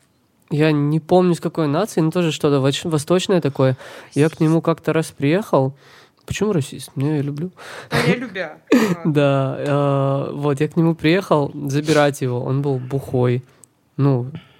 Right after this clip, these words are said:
Speaker 1: жестко бухой. И батя его там приготовил, а, я не помню, что это было, но че-то он в духовке готовил четырнадцать часов.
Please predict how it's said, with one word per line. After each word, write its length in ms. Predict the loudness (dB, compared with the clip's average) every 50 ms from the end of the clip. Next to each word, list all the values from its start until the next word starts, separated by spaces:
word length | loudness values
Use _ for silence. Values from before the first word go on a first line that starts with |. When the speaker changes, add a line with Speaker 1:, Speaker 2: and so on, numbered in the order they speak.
| _ -14 -12 -12 -12 -12 -12 -8
Speaker 1:
жестко 680 | -6 -2 2 4 4 4 2 0 -4 -4 -4 -4 -4 -4
бухой. 580 | -4 -4 -4 -2 0 2 2 2 2 0 -4 -8 _ -20 -20 -20 -20 -20 -20 -20 -20 -20 -12 _
И 240 | 2 4 4 6 6 4
батя 360 | 4 4 4 4 2 2 0
его 140 | 2 2 2
там 160 | 2 0 0
приготовил, 760 | 0 -2 -2 -2 0 0 2 2 2 4 2 2 2 2 0
а, 460 | 0 0 2 2 2 0 0 -2 -2 -4 -8 -10 -12 -14 -8 0 2
я 120 | 4 4
не 120 | 4 2 2
помню, 320 | 2 2 2 2 2 0
что 160 | -2 -2 -2 -2
это 160 | 0 0 0
было, 460 | 2 2 2 4 4 2 2 0 -2 -4
но 560 | -2 0 2 2 4 4 4 2 2 0 -2 -6 _ -20 -20 -12
че-то 280 | -6 -2 -2 0 2 2
он 100 | 2 2
в 60 | 2
духовке 480 | 0 -2 0 2 0 0 0 -2 -2 0
готовил 540 | 0 2 4 4 4 4 4 2 2 0 -4
четырнадцать 640 | -10 -12 -8 -2 0 0 2 2 2 0 0 -4 -8
часов. 540 | -8 -8 -8 -2 2 2 2 2 2 -4 -14